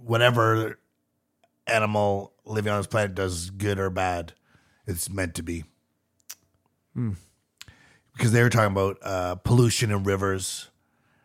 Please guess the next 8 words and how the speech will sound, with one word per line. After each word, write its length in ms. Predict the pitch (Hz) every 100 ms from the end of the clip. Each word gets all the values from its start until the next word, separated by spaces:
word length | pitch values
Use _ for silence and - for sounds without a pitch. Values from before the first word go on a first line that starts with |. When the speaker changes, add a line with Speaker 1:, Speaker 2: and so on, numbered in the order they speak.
| _
Speaker 1:
and 80 | 107
we 80 | 101
think 200 | 107 98
about 400 | 95 92 92 -
here, 800 | - - 127 117 92 87 107 117 _ _ _ _ -
what's 260 | 120 113
been 260 | 104 120 107
done. 440 | 107 95 92 90